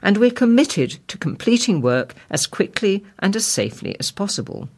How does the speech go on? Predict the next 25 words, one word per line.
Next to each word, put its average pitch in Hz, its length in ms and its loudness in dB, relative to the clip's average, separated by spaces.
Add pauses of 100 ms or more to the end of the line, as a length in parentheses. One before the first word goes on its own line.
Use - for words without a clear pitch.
(580)
We 170 120 4
have 139 140 2
now 123 220 0
completed 147 560 0
work 190 260 4
in 185 120 2
some 185 300 4
areas 185 540 2 (160)
and 214 220 4
removed 147 540 4
some 143 260 2
of 131 80 -2
the 156 100 -4
speed 214 440 4
restrictions 131 840 -4
on 196 360 4
the 113 120 -2
M 110 200 -4
five 131 480 -2 (200)
to 180 120 6
minimise 139 560 4
potential 131 640 -2
delays 139 580 2
to 135 100 -2
journeys. 120 720 0